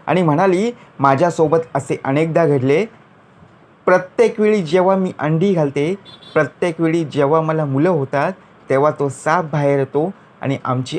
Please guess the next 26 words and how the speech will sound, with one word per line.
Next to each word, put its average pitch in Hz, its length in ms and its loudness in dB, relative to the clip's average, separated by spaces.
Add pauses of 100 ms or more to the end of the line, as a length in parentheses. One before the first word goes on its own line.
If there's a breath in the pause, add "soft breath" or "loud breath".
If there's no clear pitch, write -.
अंडी 131 320 -2
आणि 139 160 -2
मुलं 123 280 -2 (100)
खातो." 113 200 -16 (1040)
बघा 123 260 -2
प्रत्यक्षपणे 143 760 -6
भाग 120 220 -4 (180)
कसा 135 220 -4
दिलेला 147 320 -4
आहे, 135 300 -10 (920)
कसं 165 240 2
संकट 180 420 -2 (140)
ओढवलेलं 226 520 4
आहे, 208 360 4 (460 loud breath)
परंतु 147 340 2
त्या 143 160 0
संकटाचा 139 640 -4
सामना 131 440 -2
करण्यासाठी 131 600 -6
प्रत्यक्षपणे 131 760 -6
बघा 123 240 -2
पुढचा 120 440 -6
भाग 104 300 -2
कसा 123 360 -6
दिलेला 110 360 -4
आहे. 101 220 -10